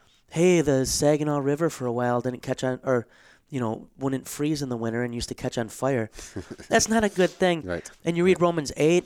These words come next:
Speaker 1: and it's not just us who suffer in a fallen world, but all creation groans. So,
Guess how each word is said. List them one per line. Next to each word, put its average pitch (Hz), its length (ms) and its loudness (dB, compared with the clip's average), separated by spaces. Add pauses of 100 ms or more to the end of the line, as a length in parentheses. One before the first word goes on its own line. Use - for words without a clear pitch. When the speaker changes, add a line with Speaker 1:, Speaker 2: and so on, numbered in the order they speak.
Speaker 1:
and 156 140 0
it's - 140 -2
not 165 200 2
just - 240 0
us 156 280 0
who - 100 -8
suffer 127 380 0
in 113 80 -2
a 113 40 -6
fallen 110 380 -2
world, 110 220 -2 (460)
but 160 160 0
all 156 280 4
creation 170 720 0
groans. 101 440 -6
So, 147 280 0